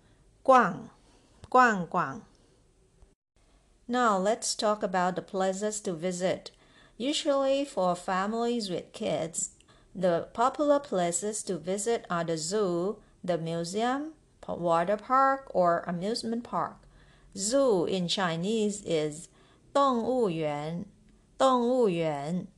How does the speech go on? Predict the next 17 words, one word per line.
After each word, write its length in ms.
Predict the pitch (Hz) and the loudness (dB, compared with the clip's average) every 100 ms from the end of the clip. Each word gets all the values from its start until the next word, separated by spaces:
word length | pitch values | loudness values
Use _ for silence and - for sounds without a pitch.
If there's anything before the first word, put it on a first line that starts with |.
| _ | _
zoo. 540 | 170 160 202 175 131 - - - _ - _ - | -8 -2 0 0 -2 -8 -20 -20 _ -20 _ 2
Wildlife 720 | 185 170 165 170 180 208 - | 4 4 4 2 2 -2 0
park 400 | 240 247 269 - | 4 6 4 2
or 240 | 180 175 | 4 4
safari 920 | 180 190 185 - 233 214 170 165 185 - - - | 0 -4 -4 2 4 4 2 0 -4 -10 -20 -6
is 460 | 180 170 160 - - _ _ | 0 0 -2 -6 -10 _ _
野 360 | 202 185 147 - | -6 -2 -2 -4
生 540 | - 269 269 269 269 269 | 0 2 2 0 -4 -2
动 320 | 262 254 226 | 0 2 2
物 220 | 220 214 | 2 2
园, 580 | 180 156 143 143 151 175 - _ _ _ _ _ - | 2 0 -2 -4 -8 -10 -16 _ _ _ _ _ -12
野 260 | 180 175 151 | -4 -4 -2
生 440 | - 247 254 262 | -2 2 2 0
动 260 | 254 262 240 | 2 2 2
物 160 | 233 208 | 2 2
园, 480 | 160 143 139 156 - - | 0 -2 -6 -8 -12 -6
wildlife 540 | 160 151 151 160 175 | -4 -2 -2 -2 -4